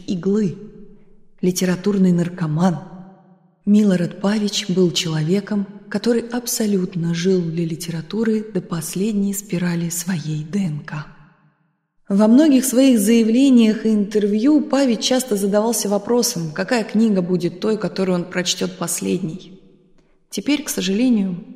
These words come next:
я могу дать ответ на этот вопрос. Это будет, это была Травницкая хроника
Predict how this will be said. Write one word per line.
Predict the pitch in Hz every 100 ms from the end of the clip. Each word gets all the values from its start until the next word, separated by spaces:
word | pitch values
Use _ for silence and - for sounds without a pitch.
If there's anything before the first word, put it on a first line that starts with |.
| -
я | 233
могу | 202 190 202
дать | 196 196
ответ | 180 - 202 196
на |
этот | 185 185 180
вопрос. | 185 180 165 - - - - _ _ - - _ _ _
Это | 208 208 180
будет, | 175 220 262 175 - - - - - - _ _ _ _
это | 196 175
была | 165 185 175 156 - - - - _ _ _ _ _ _
Травницкая | 202 240 269 247 240 - 214
хроника | - 190 185 175 - 175